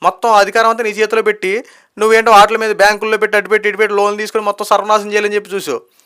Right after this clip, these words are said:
వచ్చిన తర్వాత ల్యాండ్ టైటిలింగ్ యాక్ట్ రద్దు చేశారు. ప్రతి రైతులు, ప్రతి ఇంటిగా, ప్రతి ఆస్తిపరులు ఉన్న వాళ్ళు ప్రతి ఒక్కరు ఊపిరి పీల్చుకున్నారు. ల్యాండ్ టైటిలింగ్ యాక్ట్ పెట్టి అందరూ నాశనం చేద్దామని చూసావు కదా.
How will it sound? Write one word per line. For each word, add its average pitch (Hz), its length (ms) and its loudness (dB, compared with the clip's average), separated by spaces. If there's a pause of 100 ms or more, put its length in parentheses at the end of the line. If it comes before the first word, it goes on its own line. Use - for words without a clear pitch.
(140)
వచ్చిన 190 180 -6
తర్వాత 214 200 2
ల్యాండ్ 208 220 4
టైటిలింగ్ 220 320 0
యాక్ట్ 214 180 -6
రద్దు 208 240 -4
చేశారు. 202 300 -4 (380)
ప్రతి 190 240 -4 (140)
రైతులు, 220 320 2 (140)
ప్రతి 196 240 -6 (280)
ఇంటిగా, 208 260 -2 (160)
ప్రతి 190 200 -6 (140)
ఆస్తిపరులు 214 420 -2
ఉన్న 208 120 -4
వాళ్ళు 208 140 -8
ప్రతి 185 240 -8
ఒక్కరు 208 220 -4 (300)
ఊపిరి 247 240 -4
పీల్చుకున్నారు. 196 440 -4 (1300)
ల్యాండ్ 170 280 -2
టైటిలింగ్ 226 320 0
యాక్ట్ 208 180 -8
పెట్టి 214 140 -2
అందరూ 202 220 -4
నాశనం 202 240 -2
చేద్దామని 202 280 -6
చూసావు 180 240 -6
కదా. 135 140 -4